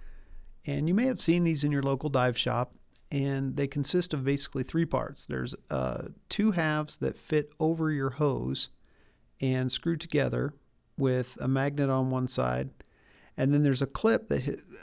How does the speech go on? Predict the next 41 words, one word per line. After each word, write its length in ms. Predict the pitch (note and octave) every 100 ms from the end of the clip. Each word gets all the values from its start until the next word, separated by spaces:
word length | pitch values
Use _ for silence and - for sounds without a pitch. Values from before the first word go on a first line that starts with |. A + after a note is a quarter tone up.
| -
attaches 500 | - D3+ D3+ C#3+ B2+
to 100 | -
the 100 | C3+
B 240 | B2+ C3+ B2+
C 500 | - F#3+ F#3+ F#3+ - _ _ _ D3
with 160 | C#3
a 60 | C3+
magnet 360 | B2+ B2+ B2+
on 160 | A#2+ A#2+
that 180 | B2 -
side, 300 | - - - - G3+
or 280 | C3 B1 B1
a 60 |
piece 260 | A#2+ C3 -
of 80 | A#2
steel 320 | - B2 A#2
or 100 | A#2+
something. 340 | - A#2+ B2
But 240 | B2+ C3 - - - - - - - -
the, 540 | D3+ C#3+ C#3 C3+ C3+ -
and 140 | D3
the 60 | C#3
idea 320 | C3 D#3 E3+
is 240 | C#3 B2+ -
that 140 | -
these 200 | C#3+ C#3
magnets 600 | C3 D3 C#3+ - - - - - -
will, 500 | C#3 C3 B2 B2 - _ _ C#3+
uh, 260 | B2+ C3+
stay 240 | - D#3 C3+
together 560 | C3 C#3 C3 B2+ B2+ -
and, 580 | C3+ B2 B2 B2 B2 - -
uh, 80 | C3 -
keep 260 | - C#3
the, 360 | - C2+ C2 C2 - _ -
the 280 | C3 B2
computer 480 | - C3+ - F3 D#3+
console 500 | - C3+ B2+ B2+ B2+
or 240 | - B2 B2
the, 420 | B2+ B2 B2
uh, 80 | B2